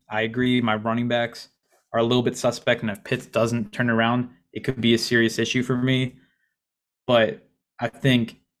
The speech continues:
again, if normal weather week one and Trey Lance doesn't get hurt week two, or if he even plays a little bit more of the game,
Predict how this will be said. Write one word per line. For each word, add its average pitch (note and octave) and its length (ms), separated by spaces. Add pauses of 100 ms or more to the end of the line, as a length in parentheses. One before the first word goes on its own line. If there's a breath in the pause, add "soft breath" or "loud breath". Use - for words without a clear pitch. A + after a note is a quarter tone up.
(380)
again, A#2+ 240
if - 300
normal B2+ 500
weather B2 240
week A#2 240
one A#2 300
and A2 140
Trey - 260
Lance A2+ 240
doesn't A2+ 280
get G#2+ 160
hurt A#2+ 300
week A2+ 240
two, A#2+ 480 (240)
or A#2 160
if - 160
he - 340 (140)
even A#2+ 180
plays A#2 280
a A#2 40
little A#2 160
bit A2+ 140
more A#2 120
of G#2+ 100
the A2+ 40
game, B2+ 460